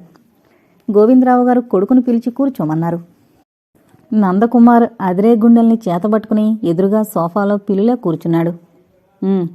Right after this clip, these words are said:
అక్కడంతా ఎలా ఉన్నారు? అందరూ బాగా మాట్లాడారా?" తల ఊపాడు. "నాయుడు గారి ఇంటి దగ్గర నీకేమైనా కొత్త అనిపించిందా?" లేదన్నట్టు తల ఊపాడు.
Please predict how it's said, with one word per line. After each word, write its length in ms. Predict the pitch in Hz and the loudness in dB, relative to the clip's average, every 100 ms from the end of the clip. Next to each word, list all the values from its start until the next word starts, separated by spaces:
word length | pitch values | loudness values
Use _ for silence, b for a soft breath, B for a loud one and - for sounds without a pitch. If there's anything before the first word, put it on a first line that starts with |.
| - | -8
అక్కడంతా 380 | 180 185 185 185 | -4 -4 -2 -2
ఎలా 140 | 185 | 0
ఉన్నారు? 360 | 220 220 220 220 - - | 0 0 0 -2 -6 -6
అందరూ 300 | 160 180 208 | -4 -2 -2
బాగా 300 | 190 175 202 | -2 -4 -4
మాట్లాడారా?" 640 | 170 165 214 214 214 220 233 _ _ _ _ _ _ | -4 -4 -2 -2 -2 -2 -6 _ _ _ _ _ _
తల 160 | 170 170 | -6 -4
ఊపాడు. 400 | 202 190 170 175 - _ _ _ _ - | -4 -2 -4 -4 -12 _ _ _ _ -8
"నాయుడు 300 | 185 175 208 | -4 -2 -2
గారి 180 | 233 220 | 0 -2
ఇంటి 160 | 196 | -2
దగ్గర 280 | 208 190 175 | -2 0 0
నీకేమైనా 500 | 233 233 170 196 220 | 0 0 -4 -2 -4
కొత్త 280 | 214 165 214 | -4 -4 -2
అనిపించిందా?" 580 | 220 226 226 220 220 240 - _ _ _ - | -2 0 0 0 0 -4 -12 _ _ _ -4
లేదన్నట్టు 540 | 175 185 220 220 220 | -2 0 0 -2 -4
తల 280 | 220 - 156 | -6 -6 -4
ఊపాడు. 360 | 214 180 170 | -4 -4 -4